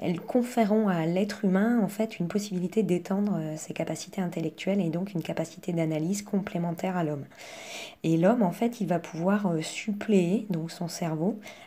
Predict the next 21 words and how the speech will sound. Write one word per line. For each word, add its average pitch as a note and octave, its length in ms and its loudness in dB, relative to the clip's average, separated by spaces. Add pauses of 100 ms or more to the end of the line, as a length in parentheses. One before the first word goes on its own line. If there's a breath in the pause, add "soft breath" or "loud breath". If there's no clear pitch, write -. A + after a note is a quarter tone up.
par F#3 180 2
des E3 180 2
assistants E3 480 -2
et G#3 60 4
des D#3+ 100 4
plateformes E3+ 400 2
et G3 60 6
des D#3 140 2
solutions F#3+ 420 -2
qui - 80 -6
seront - 220 -4
basées D#3 260 2
sur G#3 160 -2
de E3+ 80 0
l'intelligence E3 760 0
artificielle. F#3 800 -2 (480 loud breath)
Donc, G3+ 200 4
on G#3 60 6
va F3+ 240 4
imbriquer G3+ 500 6
l'homme F#3 320 4